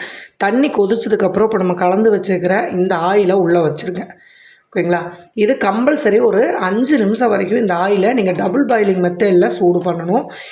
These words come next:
இது நீங்க சூடு பண்றப்ப என்ன ஆகும் அப்படின்னு பார்த்தீங்கன்னா, நம்ம போட்டிருக்கிற பொருளோட எசன்ஸ் எல்லாமே ஆயில்ல இறங்கிரும். அதுக்கப்புறம் பார்த்தீங்கன்னா, அந்த தேங்கெண்ணெயும் விளக்கெண்ணெயும் நம்ம சேர்த்தோம் இல்லையா,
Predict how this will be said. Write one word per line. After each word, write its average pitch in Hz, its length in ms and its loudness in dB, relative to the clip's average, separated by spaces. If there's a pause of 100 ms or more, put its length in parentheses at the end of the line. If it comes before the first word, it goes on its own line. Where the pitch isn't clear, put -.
(160)
இது 262 180 0
நீங்க 285 200 2
சூடு 294 300 2
பண்றப்ப 220 420 0
என்ன 208 280 0
ஆகும் 208 240 0
அப்படின்னு 185 200 -2
பார்த்தீங்கன்னா, 180 420 0 (420)
நம்ம 226 200 0
போட்டிருக்கிற 262 560 2
பொருளோட 214 420 2
எசன்ஸ் 208 440 0
எல்லாமே 190 400 2
ஆயில்ல 196 440 2
இறங்கிரும். 190 640 2 (360)
அதுக்கப்புறம் 247 580 0
பார்த்தீங்கன்னா, 214 380 0
அந்த 214 200 0 (320)
தேங்கெண்ணெயும் 240 560 2
விளக்கெண்ணெயும் 208 420 0
நம்ம 185 220 0
சேர்த்தோம் 208 220 -2
இல்லையா, 180 280 2